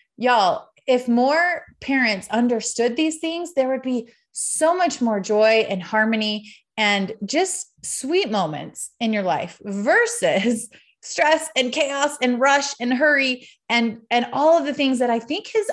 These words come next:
almost become the norm. That doesn't have to be the norm. And I want to do just my little part to help shift that because I want nothing more for you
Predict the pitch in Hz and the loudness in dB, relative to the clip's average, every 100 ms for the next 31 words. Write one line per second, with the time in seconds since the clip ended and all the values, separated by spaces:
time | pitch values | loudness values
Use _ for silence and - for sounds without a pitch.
0 | 202 247 294 302 294 - 277 - 269 254 | -2 -2 0 0 -2 -6 -8 -2 0 0
1 | 208 196 240 226 220 247 262 156 - 196 | 0 0 0 2 0 0 0 -2 -6 -14
2 | _ _ _ - 285 349 359 277 254 302 | _ _ _ -4 -2 0 -2 -2 -2 -2
3 | - 220 196 175 170 156 - - - _ | -4 -8 -6 -6 -6 -6 -6 -10 -14 _
4 | - - 226 - 254 294 330 - 233 254 | -20 -6 -6 -2 2 2 2 -2 0 0
5 | 220 262 214 240 233 247 240 254 254 269 | 0 -2 -2 -2 -2 -2 -6 -2 -2 -2
6 | - 311 370 320 240 302 254 302 311 - | -4 -4 -2 -2 -2 -2 0 0 0 -4
7 | - 320 320 240 208 - 226 233 214 226 | -2 -2 0 0 0 -2 -2 -2 0 -2
8 | 262 240 226 233 226 220 220 220 208 185 | 0 0 0 0 0 2 0 0 -2 0